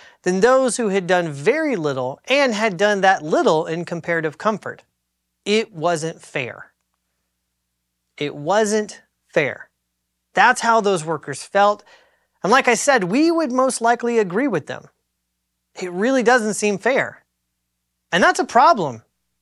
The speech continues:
After all, as with most of Jesus' stories, it's, it's obvious that the master in this story is meant to represent God. And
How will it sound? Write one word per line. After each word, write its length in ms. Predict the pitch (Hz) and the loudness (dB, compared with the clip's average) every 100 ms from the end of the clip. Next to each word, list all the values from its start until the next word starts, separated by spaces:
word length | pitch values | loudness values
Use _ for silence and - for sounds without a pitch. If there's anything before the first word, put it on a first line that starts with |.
| _ _ - | _ _ -6
After 260 | 180 - 190 | -6 -2 0
all, 260 | 233 254 | 4 4
as 180 | 196 147 | 4 0
with 180 | 170 160 | -4 -2
most 320 | 160 214 240 | 0 0 0
of 120 | 180 | -4
Jesus' 500 | 147 208 180 165 160 | -4 -4 -4 -4 -4
stories, 380 | - 214 254 190 | -4 -4 -2 -2
it's, 160 | 185 - - - _ | -4 -6 -18 -20 _
it's 100 | - | -6
obvious 400 | 175 277 311 233 | 0 0 2 -2
that 100 | 190 | -2
the 80 | 160 | -6
master 640 | 143 139 165 220 - 160 147 | -4 0 2 2 -2 -4 -4
in 100 | 143 | -4
this 140 | 131 | -8
story 380 | - 143 131 160 | -8 -8 -6 -6
is 100 | 151 | -4
meant 220 | 156 156 | -4 -4
to 80 | 151 | -4
represent 540 | 151 147 147 143 131 | -4 -2 -4 -6 -4
God. 380 | 165 208 117 107 _ _ _ _ _ _ _ _ _ | 0 2 0 -6 _ _ _ _ _ _ _ _ _
And 220 | - 190 | -2 -2